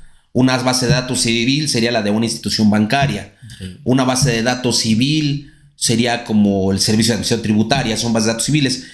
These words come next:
Speaker 1: Y la forense es la que tiene que ver con la investigación del delito. Curiosamente, en la estructura, comparado con otros países, no, no funcionamos de la misma manera. Ahora, con respecto al sistema que tenemos nosotros en México,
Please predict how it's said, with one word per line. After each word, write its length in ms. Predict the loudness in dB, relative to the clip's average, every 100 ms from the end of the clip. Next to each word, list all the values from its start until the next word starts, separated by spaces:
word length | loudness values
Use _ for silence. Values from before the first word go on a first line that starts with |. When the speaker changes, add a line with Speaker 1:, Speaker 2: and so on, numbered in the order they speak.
| -20 -4
Speaker 1:
Y 80 | 0
la 140 | 0
forense 400 | 0 0 0 0
es 40 | -2
la 100 | -2
que 80 | -2
tiene 260 | 0 0
que 100 | 0
ver 120 | -2
con 160 | 0 0
la 60 | 0
investigación 640 | 0 -2 0 2 2 0
del 140 | 2
delito. 400 | 2 0 0 -2
Curiosamente, 560 | 0 0 2 4 4 2
en 80 | 0
la 60 |
estructura, 680 | 0 -2 -2 2 2 2 -2 -10 -18 -16 -4
comparado 480 | 0 0 0 0
con 120 | 0 -2
otros 180 | -2
países, 380 | -2 0 0 0
no, 200 | 0 0 0
no 160 | 0
funcionamos 560 | 2 0 2 4 4 4
de 80 | 2
la 80 |
misma 200 | 2 2
manera. 360 | 2 2 0 0
Ahora, 280 | 0 -2 -6 -20 -6
con 120 | 0
respecto 340 | 0 0 0 0
al 80 | 0
sistema 420 | 0 0 -2 -2
que 120 | -2
tenemos 420 | 0 0 0 0
nosotros 340 | 0 0 0 2
en 120 | 2
México, 680 | 0 -2 -2 0 0 -2